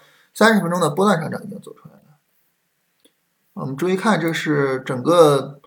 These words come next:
上证下跌过程中第一次完成这个三十分钟高点的突破啊，所以整体来说呢，就是这个漫长的下跌就可以确认是结束了啊，可以确认是结束了，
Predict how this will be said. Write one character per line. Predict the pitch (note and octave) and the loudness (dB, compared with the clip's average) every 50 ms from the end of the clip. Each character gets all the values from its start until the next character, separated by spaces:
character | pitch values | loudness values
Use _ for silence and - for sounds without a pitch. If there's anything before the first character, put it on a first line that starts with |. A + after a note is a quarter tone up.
| _ _ _ _ _ _ _ | _ _ _ _ _ _ _
上 | - - G#3 G#3 | 0 4 4 6
证 | A#3 A3+ G3 - | 6 6 4 4
下 | - F3+ | 2 2
跌 | F3 F3 | 2 4
过 | E3+ F3 D#3 | 2 2 2
程 | D3+ D3 C#3 | 0 0 -2
中 | C#3+ D3 D3 | -2 -2 -2
第 | D3 F#3 | -2 -4
一 | F#3 G3 | -4 -4
次 | - - D#3 | -4 -4 -4
完 | B2+ A#2+ A2+ A#2+ C#3 | -4 -2 -4 -4 -6
成 | - - B2+ A#2+ B2 B2+ B2+ | -8 -10 -10 -8 -8 -8 -6
这 | C#3 C3+ B2+ B2 | -6 -6 -6 -6
个 | - - - - - - - - - | -6 -6 -6 -6 -6 -8 -8 -10 -8
三 | - - F3+ F#3 F#3 | -4 -2 0 0 0
十 | E3+ | -2
分 | D#3 D#3+ D#3+ | -4 -4 -6
钟 | E3+ F3+ | -4 -2
高 | F#3 G3 A3 | 2 2 2
点 | G#3+ E3 - | 2 2 0
的 | - D3 | -2 -8
突 | - - - | -10 -10 -10
破 | F#3 - - G#3 - - - _ _ | -8 -6 -6 -8 -8 -8 -14 _ _
啊， | - D3 D3 - - | -20 -20 -20 -20 -16
所 | - - F#3 | -8 -2 0
以 | G3+ G3 F#3 F#3+ - - _ _ _ _ _ _ _ _ - | 2 2 0 0 -4 -12 _ _ _ _ _ _ _ _ -2
整 | - G3+ A#3+ | 0 2 4
体 | A#3+ | 4
来 | G3 D3 C#3 C3+ C#3 | 4 4 4 4 2
说 | C3+ F#3+ F3+ F3+ | 2 0 0 0
呢， | E3+ D#3 D3 | 0 0 0
就 | C#3+ D#3 D#3 | 2 0 0
是 | D3+ - D3 C3 B2+ B2+ B2 B2 A#2+ A#2+ A2 - _ _ _ _ _ _ _ _ _ _ _ _ _ _ _ _ _ _ _ _ _ _ _ - | 0 -2 -4 -4 -2 -2 -4 -4 -6 -8 -10 -14 _ _ _ _ _ _ _ _ _ _ _ _ _ _ _ _ _ _ _ _ _ _ _ -4
这 | - D#3+ | 0 0
个 | D3 D3+ | 2 4
漫 | D#3 G3+ C4 B3+ A3 | 4 6 6 6 4
长 | F3 D#3 C#3+ | 4 0 -2
的 | C#3+ D3 | -2 -2
下 | D3 - C#3 C3 | 0 0 0 0
跌 | C#3 C#3+ D3 - - - - _ _ _ _ _ _ - | 2 0 -2 -2 -4 -10 -20 _ _ _ _ _ _ -16
就 | - A#2 | -14 -14
可 | A2 - - C#3+ | -10 -6 -4 -4
以 | D3 | -4
确 | C#3+ - - F3 D#3+ | -4 -2 2 4 6
认 | D#3+ E3 D#3 C3 | 6 6 4 2
是 | - - | -4 -6
结 | - C3+ A#2 | -6 -6 -6
束 | - - D#3+ - | -6 -6 -8 -8
了 | - - - _ _ _ _ _ _ _ - | -10 -12 -18 _ _ _ _ _ _ _ -16
啊， | - - - - - _ _ _ _ _ _ _ _ _ _ _ | -14 -14 -14 -16 -20 _ _ _ _ _ _ _ _ _ _ _
可 | - - | -16 -16
以 | D3 | -14
确 | - - C3 | -10 -10 -8
认 | B2+ A#2 - - | -8 -8 -10 -12
是 | - | -12
结 | - - | -14 -14
束 | D3 D3 - | -14 -14 -14
了， | - - | -16 -16